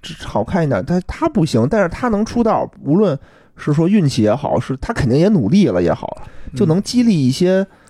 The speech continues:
Speaker 1: 普通人说：“我们也行，就他行，我也行。”就给了大家一种希望。
Speaker 2: 嗯。
Speaker 1: 你看，要全都是这种江真宇、敖新宁这种，
Speaker 2: 那就变成什么选美大赛了，是吧？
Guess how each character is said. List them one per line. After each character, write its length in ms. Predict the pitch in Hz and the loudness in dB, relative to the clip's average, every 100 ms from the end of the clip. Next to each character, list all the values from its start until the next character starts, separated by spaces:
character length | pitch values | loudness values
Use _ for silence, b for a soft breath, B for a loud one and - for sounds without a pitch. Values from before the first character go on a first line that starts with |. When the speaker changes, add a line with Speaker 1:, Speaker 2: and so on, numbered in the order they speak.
| b | b
Speaker 1:
普 160 | - 113 | -4 -2
通 220 | 110 220 | 2 2
人 160 | 143 110 | 2 2
说 180 | 127 110 | 2 0
：“我 220 | 104 95 | 0 -2
们 120 | 139 | 2
也 140 | 226 104 | 0 0
行， 200 | - - - | -4 -8 -8
就 100 | - | -10
他 240 | - - 302 | -8 -4 -4
行， 300 | - 101 104 | 0 0 2
我 100 | 139 | 2
也 140 | 247 | 0
行。” 260 | 95 78 73 _ b b b b b | -2 -4 -6 _ b b b b b
就 80 | 180 | -4
给 140 | - - | -2 -2
了 100 | - | 0
大 100 | 190 | 0
家 140 | 240 | 2
一 80 | 254 | 2
种 100 | 104 | 2
希 380 | - - 294 269 | -2 -8 0 2
望。 180 | 202 - - | 2 -2 -10
Speaker 2:
嗯。 280 | - 123 113 - | -4 -2 -2 -6
Speaker 1:
你 120 | - 139 | -2 2
看， 160 | 226 | 4
要 120 | 233 | 2
全 260 | 175 - 135 | 0 -2 0
都 160 | 220 247 | 2 2
是 160 | 208 | 2
这 160 | 175 156 | 2 0
种 260 | 110 71 76 - - | 0 -2 -6 -10 -6
江 220 | 165 160 | -2 0
真 180 | 165 151 | 2 2
宇、 100 | 92 | 0
敖 220 | - 127 | 0 0
新 280 | 147 165 151 | 0 -2 -2
宁 260 | 120 120 | 0 0
这 140 | 151 135 | 0 0
种， 120 | - | -2
Speaker 2:
那 120 | 175 170 | -2 0
就 140 | 160 | 0
变 100 | 165 | 0
成 200 | 156 185 | 0 0
什 0 | |
么 120 | 180 | 0
选 160 | 190 160 | 0 0
美 140 | 175 | 0
大 140 | 113 143 | 0 0
赛 240 | 202 165 | 2 2
了， 200 | 95 95 | -2 -8
是 80 | 110 | -10
吧？ 220 | 104 131 | -10 -14